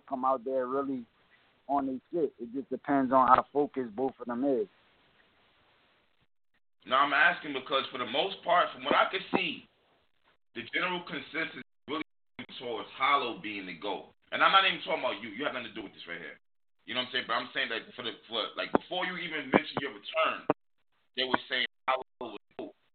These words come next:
Speaker 2: And I'm just like, I like Hollow's style, but I don't, I, I, the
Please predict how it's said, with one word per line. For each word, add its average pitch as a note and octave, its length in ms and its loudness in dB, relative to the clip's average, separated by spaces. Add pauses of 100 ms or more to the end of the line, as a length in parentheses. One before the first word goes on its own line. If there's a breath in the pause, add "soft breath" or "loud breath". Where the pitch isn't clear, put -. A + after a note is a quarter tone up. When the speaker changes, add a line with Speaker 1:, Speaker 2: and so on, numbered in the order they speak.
(300)
Speaker 2:
And G#2 80 -6
I'm F3 160 2
just F#3+ 160 -4
like, C#3 220 2
I B2+ 160 4
like F#3+ 240 8
Hollow's E3+ 480 0
style, C3+ 560 0 (240)
but - 80 -8
I D#3 160 6
don't, - 160 2
I, - 160 -6 (160 loud breath)
I, - 80 -8 (320 loud breath)
the - 120 -8